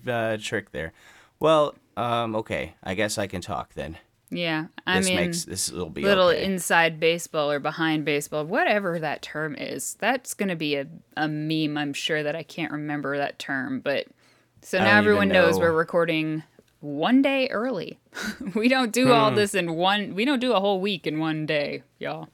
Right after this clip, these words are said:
Speaker 1: Yeah.
Speaker 2: We sh-, we could, we should, now that we're
Speaker 1: Uh,
Speaker 2: both
Speaker 1: well,
Speaker 2: basically
Speaker 1: you know,
Speaker 2: unemployed.
Speaker 1: but it would be, it's, I don't know. I kind of
Speaker 2: It would
Speaker 1: like the
Speaker 2: require us to
Speaker 1: ability
Speaker 2: wake
Speaker 1: to
Speaker 2: up
Speaker 1: have,
Speaker 2: before
Speaker 1: uh,
Speaker 2: five P M
Speaker 1: <laughs>
Speaker 2: on any given
Speaker 1: And,
Speaker 2: day.
Speaker 1: you know, it's just not something we're willing to do at this point.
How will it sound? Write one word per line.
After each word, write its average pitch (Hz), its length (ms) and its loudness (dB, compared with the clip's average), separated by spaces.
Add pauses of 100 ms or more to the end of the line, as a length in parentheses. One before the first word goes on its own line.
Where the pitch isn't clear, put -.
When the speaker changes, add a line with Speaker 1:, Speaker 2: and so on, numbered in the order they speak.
Speaker 1:
Yeah. 98 260 -4
Speaker 2:
We 170 120 -8
sh-, - 120 -8
we 175 160 -10
could, 185 460 -2
we 160 60 -8
should, 233 480 -4 (760)
now 175 140 -2
that 151 120 2
we're 165 140 0
Speaker 1:
Uh, 214 180 2
Speaker 2:
both 269 140 -6
Speaker 1:
well, - 120 0
Speaker 2:
basically 175 400 4
Speaker 1:
you 139 60 4
know, - 100 4
Speaker 2:
unemployed. 156 220 0
Speaker 1:
but 165 180 2
it 151 140 2
would 147 260 0
be, 131 420 0 (180)
it's, - 420 -4
I 139 140 4
don't 90 160 -2
know. - 100 -8
I 135 140 4
kind 123 260 2
of 104 220 -2 (480)
Speaker 2:
It 294 80 0
would 392 100 4
Speaker 1:
like 403 60 4
the 381 60 4
Speaker 2:
require 240 500 6
us 233 120 4
to 208 80 2
Speaker 1:
ability 196 220 0
Speaker 2:
wake 185 200 4
Speaker 1:
to 185 80 2
Speaker 2:
up 180 120 6
Speaker 1:
have, 180 120 2
Speaker 2:
before 165 400 0
Speaker 1:
uh, 160 80 -6
Speaker 2:
five 147 340 -2
P 135 200 -12
M - 240 -14 (520)
Speaker 1:
<laughs> 165 100 6 (1900)
Speaker 2:
on 160 160 -2
any 156 180 0
given 151 160 0
Speaker 1:
And, 151 320 2
Speaker 2:
day. 139 100 -6
Speaker 1:
you 135 60 0
know, 110 260 2
it's 104 200 -4
just 104 220 -2
not 101 220 -2
something 95 340 -8
we're 90 80 -10
willing 92 280 -8
to 82 60 -12
do 80 160 -12
at 78 120 -16
this - 140 -16
point. - 240 -20